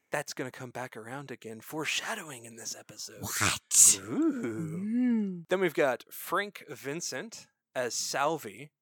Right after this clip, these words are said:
Speaker 1: You might also recognize him from The Sopranos, or
Speaker 2: Yeah.
Speaker 1: Goodfellas, or Casino,
Speaker 2: Also,
Speaker 1: or Do the Right Thing.
Speaker 2: stock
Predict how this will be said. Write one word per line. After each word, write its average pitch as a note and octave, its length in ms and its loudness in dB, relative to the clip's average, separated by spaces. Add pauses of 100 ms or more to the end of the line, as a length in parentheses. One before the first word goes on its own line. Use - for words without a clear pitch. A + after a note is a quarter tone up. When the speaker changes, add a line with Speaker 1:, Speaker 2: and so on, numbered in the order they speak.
(160)
Speaker 1:
You C3 80 -4
might A2+ 120 2
also A2+ 200 -6
recognize A2 500 -8
him A2+ 120 -6
from A2 240 -6
The G2+ 80 -12
Sopranos, A2 840 -10 (300)
or G#2+ 540 0 (160)
Speaker 2:
Yeah. E3 420 2 (320)
Speaker 1:
Goodfellas, A#2 720 0
or A#2 200 -2
Casino, A#2 640 -10
Speaker 2:
Also, F3+ 320 2
Speaker 1:
or F3 40 6
Do E3 60 2
the C3+ 80 0
Right A2+ 180 0
Thing. A2 300 -4
Speaker 2:
stock F#3+ 340 10